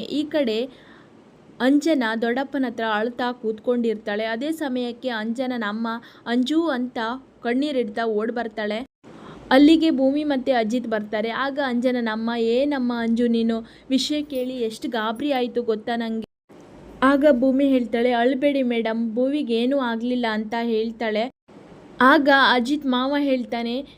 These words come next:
"ಇಷ್ಟಕ್ಕೂ ನೀನೇ ಕಾರಣ, ನೀನ್ ಯಾಕ್ ನಮ್ ಮನೆಗ್ ಬಂದೆ?" ಅಂತ ಹೇಳ್ತಾನೆ. ಆಗ ಅಜಿತ್ ಹೇಳ್ತಾನೆ, "ಅವಳೇನು ನಿಮ್ ಮನೆಗೆ ಹಕ್ಕು ಚಲಾಯಿಸೋದಕ್ ಬಂದಿಲ್ಲ. ಅವಳಿಗಾಗಿರೋ ಅನ್ಯಾಯಕ್ಕೆ ನ್ಯಾಯ ಕೊಡ್ಸೋದಕ್ ನಾನ್ ಬಂದಿದ್ದೀನಿ."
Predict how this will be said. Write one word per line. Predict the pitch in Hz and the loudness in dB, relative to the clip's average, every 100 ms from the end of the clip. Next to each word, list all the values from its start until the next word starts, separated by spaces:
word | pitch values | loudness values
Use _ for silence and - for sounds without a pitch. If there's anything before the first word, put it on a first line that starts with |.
| - - | -10 -6
"ಇಷ್ಟಕ್ಕೂ | 254 - 359 - 269 | -6 -2 -2 0 0
ನೀನೇ | 254 262 302 320 | 0 0 0 -2
ಕಾರಣ, | 311 254 240 233 | -2 0 0 0
ನೀನ್ | 233 285 302 | -2 -2 -2
ಯಾಕ್ | 294 302 | -4 -4
ನಮ್ | 302 254 | -4 -2
ಮನೆಗ್ | 247 254 247 | -2 -4 -4
ಬಂದೆ?" | 233 226 220 | -6 -4 -4
ಅಂತ | 214 240 254 254 | -4 -6 -4 -2
ಹೇಳ್ತಾನೆ. | 220 214 220 226 214 254 - _ - - - - | -2 -2 -4 -6 -4 -8 -12 _ -20 -20 -20 4
ಆಗ | 294 320 330 285 | 6 8 6 6
ಅಜಿತ್ | 240 220 294 | 4 2 2
ಹೇಳ್ತಾನೆ, | 285 247 247 247 | 0 0 0 0
"ಅವಳೇನು | 254 240 311 311 285 | 2 4 4 2 0
ನಿಮ್ | 285 254 269 | 0 0 -2
ಮನೆಗೆ | 269 262 254 | -2 -2 -2
ಹಕ್ಕು | 262 240 233 330 | -2 -2 -4 -4
ಚಲಾಯಿಸೋದಕ್ | 302 254 240 247 233 247 233 | -2 0 0 -2 -4 -4 -4
ಬಂದಿಲ್ಲ. | 220 247 254 240 - - - - - | -4 -2 -4 -6 -10 -20 -18 -16 2
ಅವಳಿಗಾಗಿರೋ | 240 311 349 302 285 277 302 | 6 8 8 8 4 4 4
ಅನ್ಯಾಯಕ್ಕೆ | 262 247 277 277 247 240 262 | 4 2 2 2 2 0 0
ನ್ಯಾಯ | 247 233 277 302 | 2 0 0 0
ಕೊಡ್ಸೋದಕ್ | 285 240 254 226 247 | 0 0 -2 -4 -2
ನಾನ್ | 247 226 247 | -2 -2 -2
ಬಂದಿದ್ದೀನಿ." | 233 226 233 220 | -2 -2 -4 -4